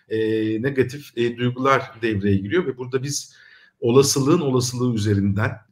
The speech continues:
olasılığın olasılığı üzerinden bazı, e, bilinçsiz hesaplar yaparak, farkındalık dışı hesaplar yaparak hayır deme konusunda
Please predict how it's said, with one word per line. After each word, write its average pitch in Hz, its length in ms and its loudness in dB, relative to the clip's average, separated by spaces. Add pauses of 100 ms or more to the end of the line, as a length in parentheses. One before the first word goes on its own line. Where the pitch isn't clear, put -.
olasılığın 120 760 -2
olasılığı 113 580 0
üzerinden 104 560 -2
bazı, 131 420 0
e, 113 540 -8
bilinçsiz 135 400 -6
hesaplar 110 480 -4
yaparak, 101 460 -4
farkındalık 113 480 -8
dışı - 160 -12
hesaplar 104 440 -8
yaparak 107 560 -6
hayır 135 280 -6
deme 135 200 -4
konusunda 107 640 -6